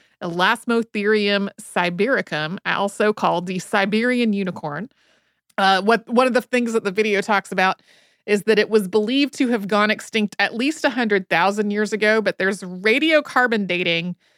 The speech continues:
that suggests it was more like thirty-nine thousand years ago, so this animal would have existed alongside prehistoric humans,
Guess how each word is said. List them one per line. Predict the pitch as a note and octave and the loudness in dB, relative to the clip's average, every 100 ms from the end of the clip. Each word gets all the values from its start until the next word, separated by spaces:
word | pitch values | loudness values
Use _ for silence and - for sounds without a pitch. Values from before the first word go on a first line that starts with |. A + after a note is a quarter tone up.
| _ _ _ | _ _ _
that | G3+ G#3 | -4 -2
suggests | - G#3 G#3+ G3+ | -4 -2 0 0
it | - | -2
was | G#3+ G3 | -4 0
more | G#3 | 2
like | G#3 G3 - | 4 2 0
thirty-nine | - G#3 G3 G#3+ D4 D#4 D4+ | -2 0 0 0 2 2 2
thousand | C4+ B3 A3+ A#3 | 2 2 0 -2
years | G#3+ G#3+ G#3 | 0 0 0
ago, | G3+ G#3 | 0 2
so | G#3 G#3 | 0 -4
this | G3 - _ | -6 -6 _
animal | A3 B3+ C4+ A#3+ G#3+ | 0 2 2 2 2
would | G3 G3 | 2 0
have | F#3 | 0
existed | F#3+ G#3 B3 - A3+ G3+ | -4 -2 -2 0 0 2
alongside | F#3+ F#3 G3+ A3+ B3 - A3 G3+ | 0 0 2 0 0 0 0 0
prehistoric | - A3 G#3 - G3+ G3 G3+ | -2 0 0 0 0 0 -2
humans, | F4 F#4+ C4+ C4 - | -2 0 0 -2 -6